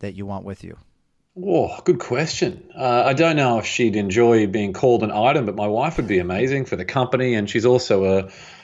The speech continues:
Speaker 2: she's very handy, and she's a great cook, uh, as well. Um,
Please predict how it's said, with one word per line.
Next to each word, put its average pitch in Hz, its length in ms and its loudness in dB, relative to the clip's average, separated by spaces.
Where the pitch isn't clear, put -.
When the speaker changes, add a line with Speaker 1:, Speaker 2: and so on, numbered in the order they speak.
Speaker 2:
she's - 180 -10
very 120 240 2
handy, 135 380 0
and 123 100 -4
she's 110 80 -8
a 117 60 0
great 135 300 -2
cook, 156 440 -4
uh, 107 460 -2
as 110 220 -4
well. 131 520 2
Um, 113 640 0